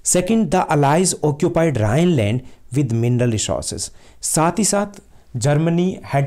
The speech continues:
to lost Rhineland area that was a resources, यानी जर्मनी का फ्रांस के साथ लगता Rhineland इलाका है, and that is like that of a छोटा नागपुर प्लेट्यू हमारे देश में, वैसे ही वो है।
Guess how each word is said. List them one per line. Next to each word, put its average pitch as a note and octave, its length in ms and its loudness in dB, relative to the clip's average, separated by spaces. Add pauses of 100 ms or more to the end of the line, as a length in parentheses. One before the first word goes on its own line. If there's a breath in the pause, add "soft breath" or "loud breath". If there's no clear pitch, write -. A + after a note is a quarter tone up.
(120)
to G3+ 140 2
lost E3 220 2
Rhineland A#2 720 0
area A#2+ 240 0
that B2+ 160 -2
was C3 180 0
a C#3 100 2
resources, A2+ 540 0 (460 loud breath)
यानी C#3+ 160 2
जर्मनी C3+ 420 2
का D3 180 0
फ्रांस D3 340 0
के D#3+ 100 0
साथ A2 240 0
लगता G2 320 0
Rhineland G2 420 0
इलाका F#2+ 320 0
है, B2 160 -2 (320 loud breath)
and G#2 380 0
that B2+ 240 0
is C3+ 140 -4
like B2+ 240 0
that C#3+ 180 0
of D3 120 0
a D3 40 -6
छोटा D3 240 0
नागपुर C#3+ 340 0
प्लेट्यू C3 360 0
हमारे B2 300 2
देश C3 220 0
में, D#3 80 0
वैसे B2+ 300 0
ही C#3 60 2
वो F#2+ 160 0
है। D#2 100 -4